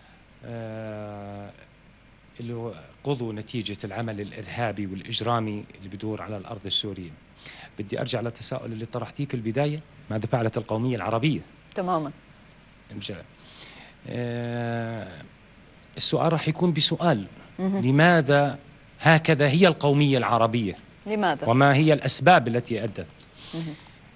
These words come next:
Speaker 1: أكيد إحنا يعني بنعي بأنه في، إحنا أمام عدو تاريخي،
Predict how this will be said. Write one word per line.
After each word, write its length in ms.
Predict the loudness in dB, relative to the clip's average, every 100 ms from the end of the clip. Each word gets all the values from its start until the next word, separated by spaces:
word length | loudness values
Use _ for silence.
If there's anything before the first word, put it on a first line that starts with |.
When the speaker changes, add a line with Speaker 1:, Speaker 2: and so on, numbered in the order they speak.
| -20 -20 -20 -20 -20 -20 -20 -20 -4
Speaker 1:
أكيد 360 | -2 2 2 2 -6 -8
إحنا 460 | -2 4 4 4 2
يعني 320 | 2 2 0
بنعي 380 | 2 4 6 4
بأنه 400 | 4 2 2 2
في، 260 | 0 -4
إحنا 280 | 0 0 2
أمام 260 | 6 6 6
عدو 380 | 4 4 2 -2 -6 -18 -20 -10 4
تاريخي، 580 | 6 8 4 0 -4